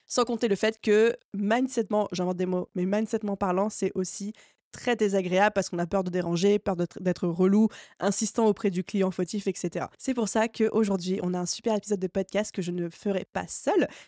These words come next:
puisque je serai accompagnée de Pauline Thibault, fondatrice de Cap Recovery, qui est une société de recouvrement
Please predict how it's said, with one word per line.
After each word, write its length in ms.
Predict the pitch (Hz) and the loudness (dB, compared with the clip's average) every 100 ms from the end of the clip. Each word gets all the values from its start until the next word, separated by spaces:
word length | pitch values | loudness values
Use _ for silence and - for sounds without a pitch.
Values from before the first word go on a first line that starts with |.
| - | -6
puisque 380 | 247 - 269 214 | -4 0 0 0
je 140 | 202 | 0
serai 240 | - 208 | 0 0
accompagnée 520 | 208 202 202 196 214 180 | 0 0 -2 0 0 0
de 120 | 175 | -2
Pauline 560 | - 247 233 240 208 - _ - | 0 0 2 0 -2 -6 _ -6
Thibault, 340 | 220 190 240 | -4 0 0
fondatrice 680 | 233 190 190 - 220 220 - | 0 0 -2 -2 -6 -6 -4
de 80 | 180 | -4
Cap 240 | - 233 | -2 -2
Recovery, 340 | 214 214 196 233 | -2 0 0 -2
qui 80 | |
est 100 | 196 | -4
une 80 | 170 | -4
société 460 | 170 - 233 220 226 | -10 -6 -4 -2 0
de 80 | 185 | 0
recouvrement 540 | 196 226 196 208 | -2 -2 0 0